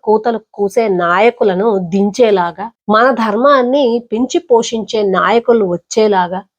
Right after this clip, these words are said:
మన ధర్మం వైపు ఉండే వాళ్ళకి సహాయ సహకారాలు అందిస్తూ, మన ధర్మంలో ఉంటూనే మన ధర్మాన్ని నిలబెట్టే పనులు చెయ్యాలి. మనలో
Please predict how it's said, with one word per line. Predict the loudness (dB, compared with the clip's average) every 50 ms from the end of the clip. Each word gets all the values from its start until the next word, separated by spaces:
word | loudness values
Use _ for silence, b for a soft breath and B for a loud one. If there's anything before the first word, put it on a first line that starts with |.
| _ _ _ _ 0 2
మన | 2 4 2 2 0
ధర్మం | 0 0 2 2 2 4 4 4
వైపు | 2 2 2 0 -2 -2
ఉండే | -2 -2 -2 -2 0 0
వాళ్ళకి | 2 2 0 0 -2 -4 -6 -6 -4 -4 -4 -4 -6
సహాయ | -6 -4 0 0 2 2 2 0 0
సహకారాలు | -2 -2 0 0 0 2 2 2 2 2 0
అందిస్తూ, | -2 -2 -2 -2 -2 -4 -6 -8 -6 -6 -6 -6 _ -2 0
మన | 2 2 2 2 2
ధర్మంలో | 0 2 2 4 4 4 4 4 4 4 4 4 2
ఉంటూనే | 0 0 -2 -4 -2 0 0 2 2 0 -2 -2 -6 -10 _ 0 0
మన | 2 2 2 0
ధర్మాన్ని | -2 0 0 2 2 2 2 4 4 4
నిలబెట్టే | 4 2 2 0 0 -2 -2 -4 -4 -4 -4
పనులు | -6 -4 -4 -6 -6 -6 -8 -10 -10 -8
చెయ్యాలి. | -6 -6 -4 -4 -4 -4 -4 -6 -8 _ -2 2
మనలో | 2 4 4 4 4